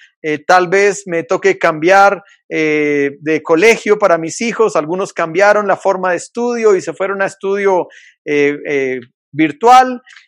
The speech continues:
Otros están en este momento justo diciendo, "No, me toca buscar otro colegio porque en el que estábamos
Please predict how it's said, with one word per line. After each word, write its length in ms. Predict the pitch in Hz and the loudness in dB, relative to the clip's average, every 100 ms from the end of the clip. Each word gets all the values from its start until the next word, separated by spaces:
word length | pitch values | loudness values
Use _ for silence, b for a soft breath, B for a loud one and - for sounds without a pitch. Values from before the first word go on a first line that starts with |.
| _ _ | _ _
Otros 440 | 185 208 208 202 180 | 2 2 2 -2 -2
están 340 | 180 196 196 | -2 2 2
en 120 | 196 | 0
este 180 | 190 190 | -2 -2
momento 400 | 180 190 185 196 | -2 -2 -2 -4
justo 340 | 185 214 - | -4 -4 -2
diciendo, 480 | 190 170 196 190 190 | 0 0 -4 -4 -2
"No, 140 | 190 196 | -2 -4
me 100 | 185 | -4
toca 240 | 185 196 | -6 -2
buscar 360 | 190 - 185 185 | -4 0 0 0
otro 260 | 196 202 | -4 -4
colegio 500 | 196 180 202 196 208 | -2 0 0 0 -2
porque 420 | 180 151 151 151 143 b b - | -4 -6 -8 -10 -10 b b -12
en 80 | 147 | -10
el 140 | 143 | -8
que 80 | 143 | -8
estábamos 840 | 139 - 185 202 208 190 185 - | -4 2 4 6 2 0 -6 -8